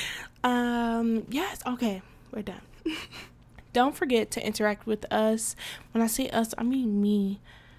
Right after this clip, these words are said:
Every time I say us, but I can't stop saying us. Don't forget <laughs> to interact with us by following on Instagram at Female Energy Pod. I post affirmations, I post motivational reminders, inspirational songs,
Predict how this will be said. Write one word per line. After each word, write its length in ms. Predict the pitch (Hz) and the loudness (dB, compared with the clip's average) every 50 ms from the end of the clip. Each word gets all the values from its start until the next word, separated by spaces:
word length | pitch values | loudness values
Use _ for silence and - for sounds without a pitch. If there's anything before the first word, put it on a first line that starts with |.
| - - - - - | -20 -20 -20 -8 -2
Every 220 | - 226 226 220 | 2 2 4 2
time 240 | 220 - 214 214 208 | 2 0 0 -2 0
I 80 | 208 208 | 0 -2
say 160 | - 226 196 | -2 -2 -4
us, 260 | - 196 208 202 208 | -2 -2 -4 -4 -4
but 120 | - - - | -6 -10 -10
I 80 | 202 | -10
can't 240 | 208 - - 220 214 | -8 -4 -4 -2 -2
stop 240 | - - 226 214 - | -2 -4 -6 -8 -8
saying 220 | - 208 214 220 | -10 -10 -10 -10
us. 260 | - - 226 - - - - - - - - - - | -12 -14 -14 -14 -18 -18 -18 -18 -18 -18 -18 -8 0
Don't 220 | - 269 311 370 370 | 2 4 4 4 2
forget 480 | - 370 254 254 254 233 240 240 - 277 285 - - - - | 2 2 6 8 8 8 8 6 4 4 4 4 4 2 0
<laughs> 240 | - - - - - | -2 -2 -2 -4 2
to 180 | - - 214 | 4 4 6
interact 520 | 262 311 277 - 277 247 233 233 240 - - | 6 4 4 6 6 6 6 6 4 2 -2
with 160 | 269 247 - | 0 2 2
us 240 | 214 208 208 - - | 2 0 0 -2 0
by 180 | - 214 214 | 0 2 2
following 360 | 220 - 226 220 220 214 208 - | 2 0 0 2 2 0 -2 -4
on 180 | 214 214 214 214 - | -4 -4 -4 -6 -4
Instagram 640 | - 302 302 - - 269 262 277 277 277 269 269 269 - - - - - - - - | -4 -4 -2 -2 -4 -2 0 2 2 4 4 2 0 -2 -8 -16 -18 -20 -20 -6 0
at 240 | - - - - - | 2 2 2 2 2
Female 240 | - 226 214 220 214 | 4 4 4 4 4
Energy 300 | 214 214 214 208 214 208 | 2 0 0 0 -4 -8
Pod. 560 | - - - 240 240 247 240 240 240 233 233 - - - - - - - - | -10 -6 -2 0 2 4 4 4 4 2 0 -2 -8 -16 -18 -18 -18 -14 -6
I 140 | - - - | -4 -4 -4
post 340 | - - 226 214 214 214 - - | -2 0 0 0 0 -2 -2 -4
affirmations, 880 | 220 214 208 - 226 226 262 302 330 330 - - 320 294 285 277 262 | -4 -4 -4 -2 -2 0 2 2 2 0 0 -2 0 0 0 0 0
I 160 | - - 214 214 | 0 -2 -4 -2
post 320 | - - 208 202 - - | -4 -4 -4 -4 -4 -4
motivational 560 | 214 208 208 208 202 208 208 - - 220 214 | -2 -2 0 0 0 -2 -2 -2 -4 -4 -2
reminders, 560 | 208 214 214 226 233 240 247 240 233 233 233 - - - | 0 0 0 2 2 2 2 2 2 2 0 -2 -4 -6
inspirational 640 | 214 202 - - - 214 208 202 - - 214 208 | -8 -8 -4 -2 -2 -2 0 -2 -2 -4 -4 -4
songs, 500 | 208 - 247 247 254 247 240 240 240 - | -2 -2 -2 0 0 0 0 0 -2 -4